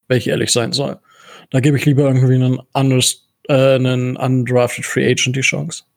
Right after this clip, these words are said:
im, im Camp. Jep, gut. Äh, sollen wir einfach mal dann die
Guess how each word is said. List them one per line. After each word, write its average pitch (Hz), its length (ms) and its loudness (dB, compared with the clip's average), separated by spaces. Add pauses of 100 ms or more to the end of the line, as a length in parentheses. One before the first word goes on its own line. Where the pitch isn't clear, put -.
(140)
im, 135 240 0
im 139 200 -4
Camp. 131 320 -6 (1900)
Jep, - 400 -4
gut. - 540 0 (240)
Äh, 175 240 4
sollen 180 260 2
wir 220 80 4
einfach 202 220 2
mal 180 240 4
dann 180 320 0
die 156 400 2